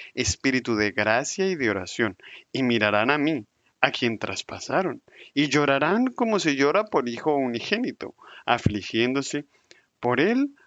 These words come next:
como quien se aflige por el primogénito". ¿Sí ven? Así que cuando recibamos al Espíritu Santo,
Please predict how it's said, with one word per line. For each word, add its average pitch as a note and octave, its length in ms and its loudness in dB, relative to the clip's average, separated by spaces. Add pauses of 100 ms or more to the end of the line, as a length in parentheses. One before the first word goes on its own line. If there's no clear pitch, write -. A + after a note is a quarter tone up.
(120)
como D#3+ 300 2
quien D3 220 2
se C#3 120 0
aflige C3+ 440 0
por A2+ 180 0
el G2+ 100 -2
primogénito". - 720 -10 (960)
¿Sí B2 160 -4
ven? A#3+ 200 -2 (480)
Así D3 260 2
que A#3+ 320 0
cuando B2+ 400 2
recibamos A#2+ 720 0
al G2 140 -4
Espíritu C3 500 -6
Santo, C#3+ 600 -2